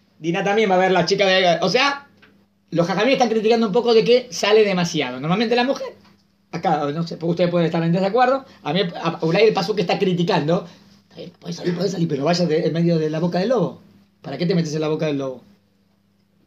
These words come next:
¿Se entiende? Salió para ver las hijas de aquella tierra. Bueno, ¿está bien hasta acá? ¿Hasta acá quedó? Bueno.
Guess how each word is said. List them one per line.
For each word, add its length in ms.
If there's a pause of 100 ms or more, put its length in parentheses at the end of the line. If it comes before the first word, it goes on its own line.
(200)
¿Se 100
entiende? 440 (1700)
Salió 320
para 160
ver 100
las 120
hijas 160
de 60
aquella 260
tierra. 400 (160)
Bueno, 180 (220)
¿está 160
bien 100
hasta 120
acá? 200
¿Hasta 140
acá 100
quedó? 380 (100)
Bueno. 180